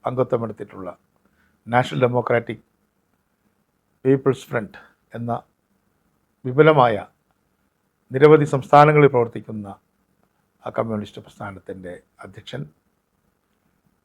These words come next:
യോഗേന്ദ്ര യാദവ് പങ്കെടുക്കും. അതോടൊപ്പം തന്നെ വിദേശത്തു നിന്നും നിരവധി സന്ദേശങ്ങൾ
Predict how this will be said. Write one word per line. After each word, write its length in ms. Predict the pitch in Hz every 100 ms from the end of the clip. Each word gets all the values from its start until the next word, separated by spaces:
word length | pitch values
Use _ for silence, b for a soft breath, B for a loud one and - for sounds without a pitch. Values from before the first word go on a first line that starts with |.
| -
യോഗേന്ദ്ര 400 | 131 135 123 113 113
യാദവ് 380 | 107 101 90 85 _ _ _ _ _ _ _
പങ്കെടുക്കും. 460 | 104 95 - - - _ _ _ _ _ _ _ _ _ _ _ _ -
അതോടൊപ്പം 420 | 147 180 175 - 139
തന്നെ 220 | 113 104 - _ _ _ _ -
വിദേശത്തു 400 | 139 156 156 - 135
നിന്നും 180 | 127 120
നിരവധി 320 | 117 120 120 107
സന്ദേശങ്ങൾ 540 | 117 120 120 123 113